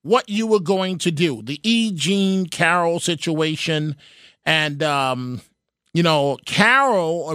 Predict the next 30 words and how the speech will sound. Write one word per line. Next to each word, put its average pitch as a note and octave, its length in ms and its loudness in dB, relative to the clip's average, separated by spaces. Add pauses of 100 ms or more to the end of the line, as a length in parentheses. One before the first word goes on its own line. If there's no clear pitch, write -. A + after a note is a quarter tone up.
originally E3+ 460 0
came D#3+ 380 -2
out D#3+ 240 2
with D3 140 0
her C#3+ 120 0
story D#3+ 460 2
in C#3 120 -6
twenty A3+ 340 2
nineteen D#3 800 0 (640)
detailing F#3+ 1160 0 (1400)
the F#3+ 540 2
alleged F3+ 480 2
incident, D#3+ 500 -2 (140)
claiming G3+ 840 2 (440)
that E3+ 160 0
Trump G3+ 420 -2
sexually F3 540 -2
assaulted E3 540 0
her D#3+ 260 0
in D3 80 -4
a C3+ 60 -4
Bergdorf D3+ 640 0
Goodman D#3 420 -2
dressing D#3+ 460 2
room D#3+ 260 0
in D3+ 60 0
the D3 100 0
mid E3 240 0
nineteen E3 500 0
nineties. F3 680 0